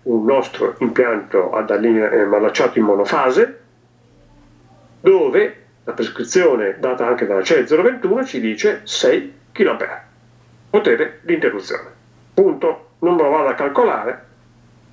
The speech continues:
pertanto io utilizzo i sei chiloampere. Però io vi ho detto prima che questi signori qua bianchi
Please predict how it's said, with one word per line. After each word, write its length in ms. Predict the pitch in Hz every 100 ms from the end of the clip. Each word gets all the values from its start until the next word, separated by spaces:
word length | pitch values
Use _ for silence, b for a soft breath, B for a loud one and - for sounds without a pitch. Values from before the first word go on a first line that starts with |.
| _
pertanto 520 | 107 - 95 92 196
io 220 | 123 135
utilizzo 600 | 185 214 233 104 113 139 -
i 80 | 214
sei 240 | - 120
chiloampere. 540 | - 117 101 - - - _ _ _ _ _ _ _ _ - _
Però 320 | 262 185 -
io 340 | 214 175 - - _ _ _ _ -
vi 100 | 165
ho 20 |
detto 260 | 160 139 233
prima 300 | 170 196 165
che 100 | 117
questi 300 | 156 - 143
signori 340 | - 147 196
qua 160 | 160 160
bianchi 680 | 160 117 113 180 214 -